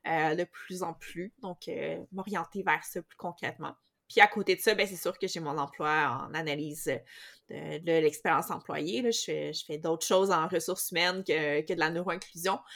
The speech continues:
Mais, euh, ben, Mélissa aussi, d'ailleurs, et, euh, Fran également. Donc, euh,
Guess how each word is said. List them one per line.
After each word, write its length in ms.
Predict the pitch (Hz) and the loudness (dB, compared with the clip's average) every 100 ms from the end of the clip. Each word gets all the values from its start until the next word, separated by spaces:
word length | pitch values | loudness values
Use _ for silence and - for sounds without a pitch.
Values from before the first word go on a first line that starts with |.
| - - _ | -18 -20 _
Mais, 380 | 175 165 156 151 | -4 2 4 2
euh, 180 | 135 139 - - | -2 -6 -14 0
ben, 180 | 202 196 | 2 4
Mélissa 320 | 190 185 214 | 2 6 4
aussi, 220 | 180 233 | 4 0
d'ailleurs, 300 | 240 190 247 277 - - _ | 4 6 6 4 -12 -20 _
et, 240 | - 185 | 6 6
euh, 280 | 160 147 156 | 6 4 -2
Fran 280 | - 170 175 | 0 0 0
également. 400 | 165 143 156 170 - _ _ | -2 -4 -4 -8 -14 _ _
Donc, 220 | - 160 - | -12 -10 -8
euh, 180 | - | -6